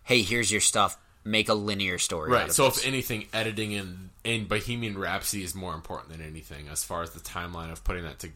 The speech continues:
Speaker 1: Well,
Speaker 2: that
Speaker 1: yeah,
Speaker 2: film
Speaker 1: you
Speaker 2: together
Speaker 1: can't make
Speaker 2: goes.
Speaker 1: it not chronological.
Speaker 2: Regardless, I think that this film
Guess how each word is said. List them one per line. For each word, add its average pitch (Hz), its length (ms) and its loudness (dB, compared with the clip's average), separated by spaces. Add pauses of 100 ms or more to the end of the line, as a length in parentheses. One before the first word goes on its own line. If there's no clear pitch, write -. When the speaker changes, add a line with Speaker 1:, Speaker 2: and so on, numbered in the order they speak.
(160)
Speaker 1:
Well, 110 120 -10
Speaker 2:
that - 80 -2
Speaker 1:
yeah, 160 80 4
Speaker 2:
film 113 120 2
Speaker 1:
you 110 60 0
Speaker 2:
together - 160 0
Speaker 1:
can't 131 160 -2
make 113 160 -2
Speaker 2:
goes. 107 100 0
Speaker 1:
it - 160 -10
not 98 460 6 (640)
chronological. 87 800 -4 (220)
Speaker 2:
Regardless, 113 800 4
I 117 140 4
think 127 340 0
that 104 200 0
this 117 200 2
film 117 480 -2